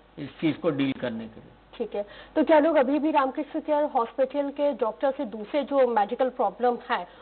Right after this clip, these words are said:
Speaker 2: उनको लेके भी consult कर रहे हैं?
Speaker 1: जी, बिल्कुल करते हैं। I mean, uh, hospital ने इसके लिए video call का इंतज़ाम किया हुआ है और हम लोग जो भी मरीजों की जितनी भी तकलीफें हैं,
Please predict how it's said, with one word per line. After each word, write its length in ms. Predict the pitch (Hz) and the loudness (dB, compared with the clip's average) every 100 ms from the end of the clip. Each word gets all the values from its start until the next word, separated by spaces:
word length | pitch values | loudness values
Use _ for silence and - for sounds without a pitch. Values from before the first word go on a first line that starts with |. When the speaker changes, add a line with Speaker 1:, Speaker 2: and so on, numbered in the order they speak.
| - | -2
Speaker 2:
उनको 220 | 262 277 | 0 2
लेके 220 | 320 311 302 | 0 0 -2
भी 100 | 320 | 0
consult 420 | 302 294 302 285 | 0 0 -4 -2
कर 180 | 285 269 | -2 -2
रहे 140 | 285 | -4
हैं? 240 | 285 294 427 - _ _ _ _ _ _ _ _ _ _ _ _ 135 | -6 -8 -12 -20 _ _ _ _ _ _ _ _ _ _ _ _ -10
Speaker 1:
जी, 300 | 123 139 - - - _ _ _ _ _ _ - _ _ _ 123 | -4 -4 -4 -14 -20 _ _ _ _ _ _ -20 _ _ _ -4
बिल्कुल 340 | 127 117 156 | -2 -2 -6
करते 340 | 156 151 - 170 | -4 -6 -4 -8
हैं। 140 | - - - | -8 -12 -8
I 80 | 139 | -4
mean, 320 | 143 156 151 | -2 -2 -2
uh, 420 | 143 139 139 135 139 - - - | -2 -2 -2 -4 -8 -16 -20 -4
hospital 500 | 139 - 156 156 160 | -4 -2 -4 0 0
ने 400 | 160 160 160 160 - - _ - | 0 0 -2 -4 -10 -20 _ -10
इसके 360 | 131 - 165 | -10 -2 -2
लिए 480 | 160 156 156 156 156 - - - | 0 2 2 0 -6 -20 -18 -4
video 380 | 139 151 165 165 | 2 4 4 4
call 280 | 160 160 160 | 4 2 2
का 120 | 160 | -2
इंतज़ाम 540 | 147 143 127 127 156 | -4 -6 -2 -2 -2
किया 220 | - 160 | -4 -2
हुआ 320 | 151 147 151 151 | -2 0 0 0
है 240 | 156 - - - _ - | -2 -6 -20 -20 _ -8
और 280 | 131 143 127 | -2 0 0
हम 240 | 135 147 | -4 -2
लोग 220 | 156 127 | -2 -2
जो 180 | 127 156 | -4 -2
भी 160 | 175 180 | -2 -2
मरीजों 500 | 147 147 139 160 160 | -2 -2 -4 -4 -4
की 140 | 160 | -6
जितनी 380 | 131 127 151 180 | -8 -8 -6 -4
भी 120 | 175 | -4
तकलीफें 560 | 165 135 143 135 165 143 | -4 -6 -6 -8 -6 -6
हैं, 200 | 120 | -6